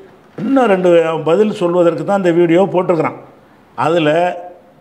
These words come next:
ஏற்கனவே எழுத்து வடிவத்துல ஒரு பதிவு போட்டான்ல, அப்ப நான் அதுக்கு சில கேள்விகள் கேட்டேன்ல,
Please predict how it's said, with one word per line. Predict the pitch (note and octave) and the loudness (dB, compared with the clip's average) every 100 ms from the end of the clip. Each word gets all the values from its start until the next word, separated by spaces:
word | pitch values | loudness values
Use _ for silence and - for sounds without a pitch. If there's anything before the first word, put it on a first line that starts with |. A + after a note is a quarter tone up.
| _ _ | _ _
ஏற்கனவே | C#3 G#3 A3 G3 G3+ G#3 | -2 0 0 0 2 2
எழுத்து | E3+ G3 A3 - G#3 | 2 0 -2 0 2
வடிவத்துல | F#3+ F#3 - F3+ | 2 0 0 0
ஒரு | F3+ F3 | 0 0
பதிவு | E3 E3 F3+ | 0 0 0
போட்டான்ல, | D#3+ E3+ E3+ E3+ D3 - - - _ _ _ _ | 0 -2 -2 -2 -4 -6 -20 -20 _ _ _ _
அப்ப | - - - B3 | -4 -4 -4 -2
நான் | G#3+ F#3 | 0 0
அதுக்கு | F3+ F3+ F3 | 0 -2 0
சில | E3+ E3 | 0 0
கேள்விகள் | D#3+ F#3 A3+ G3+ F#3 | 0 -2 0 0 0
கேட்டேன்ல, | E3 E3+ F3 F3+ | 0 0 -2 -2